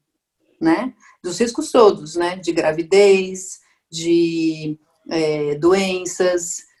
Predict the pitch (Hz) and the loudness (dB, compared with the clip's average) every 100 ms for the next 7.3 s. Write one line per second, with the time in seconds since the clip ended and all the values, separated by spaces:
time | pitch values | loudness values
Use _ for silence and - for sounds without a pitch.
0 | _ 160 160 190 185 175 160 151 - 165 | _ -14 -4 -2 0 0 0 -4 -4 -4
1 | 160 156 156 151 - - - - _ _ | -2 -2 -2 -4 -8 -12 -16 -20 _ _
2 | _ _ 165 196 202 226 214 202 - 180 | _ _ -6 -6 -2 4 6 4 2 -2
3 | 175 185 170 156 - 220 233 185 - - | 0 0 0 -2 0 2 2 -4 -10 -20
4 | _ 202 226 302 233 196 196 220 240 226 | _ 0 4 4 4 2 2 0 -4 0
5 | 202 233 277 - 240 202 196 240 277 202 | 2 4 4 6 6 6 6 8 8 6
6 | 175 185 185 - 165 165 160 165 156 - | 4 2 -2 -6 -4 2 4 2 0 -2
7 | 160 147 | 0 0